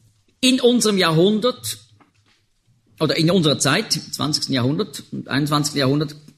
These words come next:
kehrten die Juden zurück. Und da hat man auch vor einigen Jahrzehnten mit den Ausgrabungen von Massada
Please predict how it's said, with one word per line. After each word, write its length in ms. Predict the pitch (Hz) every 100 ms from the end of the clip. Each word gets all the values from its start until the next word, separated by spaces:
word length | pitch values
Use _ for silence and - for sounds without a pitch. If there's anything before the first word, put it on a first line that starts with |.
| _
kehrten 280 | - 151 147
die 120 | 135 113
Juden 320 | 139 131 120
zurück. 420 | 110 135 180 - - - _ - _ _ _ _
Und 400 | 147 147 147 151
da 120 | 151 170
hat 140 | 180
man 160 | 170 -
auch 440 | 143 147 156 - - -
vor 160 | - 135
einigen 200 | 139 123
Jahrzehnten 840 | 120 110 127 127 - 147 147 135 -
mit 220 | 123 -
den 380 | 120 113 110 -
Ausgrabungen 720 | 113 139 - 120 123 123 120
von 160 | 113 113
Massada 560 | 110 113 - 92 76